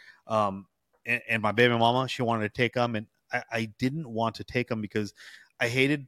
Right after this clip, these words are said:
that they would want to put labels on 'em or give a, give something a name that they, this is what's wrong with 'em, or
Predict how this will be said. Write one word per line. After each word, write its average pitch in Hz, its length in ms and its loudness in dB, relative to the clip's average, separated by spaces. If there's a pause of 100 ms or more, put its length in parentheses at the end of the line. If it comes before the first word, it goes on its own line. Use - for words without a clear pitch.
(100)
that 117 180 -2
they 120 60 0
would 110 160 0
want 110 260 -2
to 127 100 -4
put 107 180 -6
labels 104 460 -2
on 95 160 -6
'em 90 120 -12
or 92 140 -12
give 117 160 -2
a, 120 240 -2
give 113 160 0
something 117 320 -4
a 104 60 -4
name 101 400 -4
that 95 120 -8
they, 101 200 -6
this 110 180 -14
is 110 80 -8
what's 104 220 -8
wrong 104 180 -4
with 98 160 -10
'em, 95 160 -10
or 90 80 -18